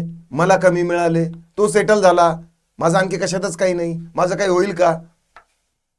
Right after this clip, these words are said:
या सगळ्यावरती मी एकच सांगतो की, तुलना थांबवा,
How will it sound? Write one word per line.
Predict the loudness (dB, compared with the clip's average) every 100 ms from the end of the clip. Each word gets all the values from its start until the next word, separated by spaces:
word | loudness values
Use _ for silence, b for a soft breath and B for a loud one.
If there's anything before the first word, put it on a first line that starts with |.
| _ _ _ _ _ _ _ -2
या | 0
सगळ्यावरती | 2 6 6 4 0
मी | -2 -2
एकच | -2 -4 -6
सांगतो | -8 -6 -10 -10 -18 _ -12
की, |
तुलना | -8 -6 -4 -6
थांबवा, | -6 -8 -8